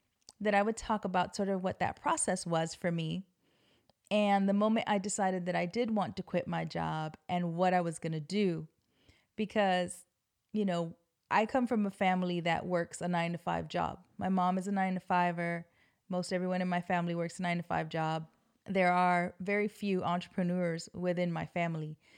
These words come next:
So that's not something that I even saw growing up.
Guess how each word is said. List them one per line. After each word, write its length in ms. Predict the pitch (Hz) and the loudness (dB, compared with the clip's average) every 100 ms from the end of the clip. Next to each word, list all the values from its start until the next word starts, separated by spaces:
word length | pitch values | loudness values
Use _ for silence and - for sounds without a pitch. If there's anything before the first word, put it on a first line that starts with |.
| - - | -20 -20
So 220 | - 220 190 | 0 4 6
that's 320 | 190 196 226 | 4 2 0
not 180 | 240 - | 0 2
something 280 | 233 226 | 0 2
that 100 | 196 | 2
I 140 | 180 185 | 4 2
even 220 | 175 165 | 0 -2
saw 280 | - 170 160 | 0 2 0
growing 400 | 156 160 156 151 | 0 -2 -2 -2
up. 240 | 151 - | -4 -6